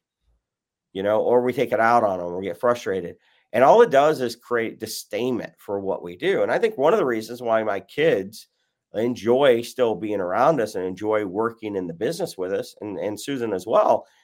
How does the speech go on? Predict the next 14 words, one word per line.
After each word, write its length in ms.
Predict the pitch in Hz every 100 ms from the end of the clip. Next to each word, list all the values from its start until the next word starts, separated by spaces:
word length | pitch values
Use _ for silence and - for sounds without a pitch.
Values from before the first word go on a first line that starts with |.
| _
is 160 | - 113
'cause 180 | 135 123
I 80 | 120
didn't 360 | 127 135 127 _
take 260 | - 131 120
it 120 | 101 -
out 220 | 107 98
on 180 | 80 -
them, 160 | - - _ _ _ _ _ _
right, 320 | 87 101 101
when 140 | 107 95
bad 240 | 92 85
times 240 | 82 65 -
happen. 300 | 62 -